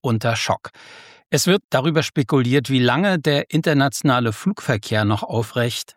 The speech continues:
erhalten werden kann, weil angeblich die Versorgung mit Kerosin nur noch wenige Wochen gewährleistet sei. Deutschlands größte Airline hat sogar den Flugbetrieb einer Tochtergesellschaft eingestellt, allerdings weil ein Streik die ohnehin schon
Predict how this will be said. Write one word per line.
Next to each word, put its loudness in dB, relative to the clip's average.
erhalten 2
werden 2
kann, 0
weil 0
angeblich 2
die 2
Versorgung 0
mit 0
Kerosin 4
nur 6
noch 2
wenige 4
Wochen 0
gewährleistet -4
sei. -8
Deutschlands 0
größte 2
Airline 2
hat -2
sogar 0
den 2
Flugbetrieb -2
einer 0
Tochtergesellschaft -2
eingestellt, 0
allerdings 2
weil 0
ein 0
Streik -2
die -6
ohnehin 2
schon 2